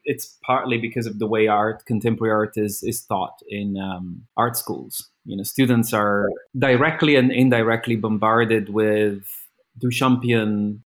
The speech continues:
notions, whether they are overt, whether they are embedded. But I think once students come to grips with the notion of what a ready-made is, it's over. You know, it, they, they've entered a new, a-, actually, it's not over. It begins. They've entered a new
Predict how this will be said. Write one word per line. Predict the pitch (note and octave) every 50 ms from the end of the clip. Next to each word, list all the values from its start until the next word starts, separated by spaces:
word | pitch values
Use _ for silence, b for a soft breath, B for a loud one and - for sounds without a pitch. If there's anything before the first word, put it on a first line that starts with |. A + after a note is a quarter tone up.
| _ _
notions, | A#2 A#2 A#2+ C#3 C#3+ - - A2 F2 C2+ - - - -
whether | A#2+ B2 B2 B2
they | A2+ A#2 A#2
are | A2+ A2+ -
overt, | G#2 G#2+ - C3 C#3 D3+ E3 D#3 D#3+ -
whether | B2 A2+ A#2 A2 A#2 A2+
they | G#2+ A#2 A2
are | A2 G#2+ G#2+
embedded. | G#2+ G#2+ G#2+ G#2 A#2 A#2 A2+ A2 A#2+ A#2+ A#2+ A#2 A#2 - - _ _ _
But | - A#2 A2 A2 F#2+ - - - - - b b b b _ _ _ _ _ B2
I | B2
think | C3 C#3+ C3+ A#2+
once | B2+ C3+ D3 D3+ C#3+ -
students | - - - D3+ D3 C#3 C#3 B2+ B2+ B2 A#2+ B2 - - -
come | - - C3 B2 A#2+ A#2+
to | A#2+ B2
grips | A#2 B2 B2 B2 A#2+ - -
with | A#2
the | G#2+ A#2
notion | A#2 A#2+ A#2+ - B2+
of | A#2 G#2 G#2+
what | A#2+ A#2
a | A2+
ready-made | G#2+ A#2 A#2 A2 A2 G#2+ A2 B2+ C3+ C3+ B2 -
is, | D2 C2+ E2+ G2+ B2 B2 - - - - _ _ _ _ _ _ G2
it's | - -
over. | - A#2 A2 F#2+ - - - -
You | _ G#2+ A2
know, | G#2+ G2+
it, | G2+ G#2 - -
they, | A#2+ A#2 A#2+
they've | G#2+ B2 A#2+ A#2+ - -
entered | C3+ C3+ B2+ C3 B2 A2+
a | A2+ G#2+
new, | A2 A#2 B2 B2+ C3 B2 A#2 A2 A2 -
a-, | - B2+ -
actually, | C#3 C3+ - - A#2 A2+
it's | A2 G#2+ -
not | C#3 B2+ A#2+ B2
over. | B2+ B2+ A2 G2+ - -
It | A2 A2+ -
begins. | A#2+ A#2 C3 B2+ A2+ G2 - - - - -
They've | - A2+ A2+ A2
entered | B2+ C#3 C#3 - C#3+ C#3+ A#2+
a | A#2+ A2+
new | A#2 A#2+ B2+ C3+ C#3 C#3 C3+ C3